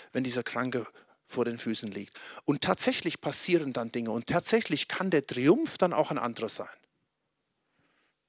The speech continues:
Einen zweiten und dritten Weg. Später Heilung oder in der Ewigkeit. Aber dann weiß ich, ich habe alles gemacht, was ich machen konnte. Ich vertraue meinem Jesus.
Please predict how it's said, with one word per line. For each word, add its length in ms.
Einen 140
zweiten 440
und 140
dritten 280
Weg. 320
Später 640
Heilung 400
oder 240
in 120
der 140
Ewigkeit. 540
Aber 140
dann 220
weiß 360
ich, 160
ich 260
habe 180
alles 340
gemacht, 460
was 180
ich 100
machen 280
konnte. 360
Ich 200
vertraue 440
meinem 260
Jesus. 480